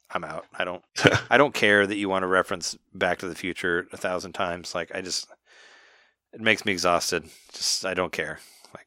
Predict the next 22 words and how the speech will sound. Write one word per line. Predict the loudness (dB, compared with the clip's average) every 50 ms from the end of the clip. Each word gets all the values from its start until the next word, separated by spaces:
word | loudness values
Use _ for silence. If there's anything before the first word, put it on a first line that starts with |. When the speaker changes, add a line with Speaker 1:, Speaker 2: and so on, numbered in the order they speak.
| _ _ -12
Speaker 1:
just | -10 -10 -10 -10 -6
come | -2 0 2 4
Speaker 2:
Just | 6
Speaker 1:
up | 6
Speaker 2:
makes | 6 8
Speaker 1:
with | 6
Speaker 2:
it | 6 6
Speaker 1:
it, | 6
come | 6 6 8
up | 8
with | 6 6
an | 6
Speaker 2:
original. | 6 6
Speaker 1:
original | 6 6 6 4 4 6
idea, | 6 6 6 4 4 2 2
please. | 0 -2 -4 -4 -4 -6 -8 -12 _ _
Who | -8
cares? | -6 -4 -4 -4 -6 -8 -12 -16 -18 _ _ _ _ -12
Speaker 2:
It | 4 10
plays | 12 12 12 12 12
really | 12 12 12
well. | 12 12 12 12 12 12 10 8